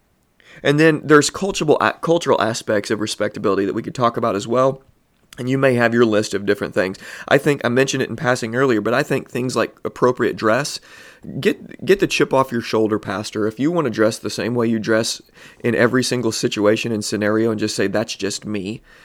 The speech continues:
that's you being childish and juvenile. Dress for the appropriate way for the appropriate outing. If it's a funeral, get you a good suit and, and be there for that funeral in a suit.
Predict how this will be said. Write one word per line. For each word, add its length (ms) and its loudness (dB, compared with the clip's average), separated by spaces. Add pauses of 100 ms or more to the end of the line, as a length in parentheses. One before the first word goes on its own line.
(200)
that's 340 0
you 140 0
being 300 -2
childish 640 -2
and 140 -4
juvenile. 640 -8 (640)
Dress 580 4
for 220 -16
the 240 8
appropriate 640 0
way 280 2
for 140 -4
the 100 -2
appropriate 800 0
outing. 440 -2
If 120 -6
it's 120 -6
a 60 -2
funeral, 480 -2
get 280 -4
you 100 0
a 60 2
good 240 -2
suit 420 0 (400)
and, 300 2 (140)
and 200 -2
be 180 2
there 200 4
for 140 -8
that 180 0
funeral 300 -2
in 160 -4
a 40 -6
suit. 400 -4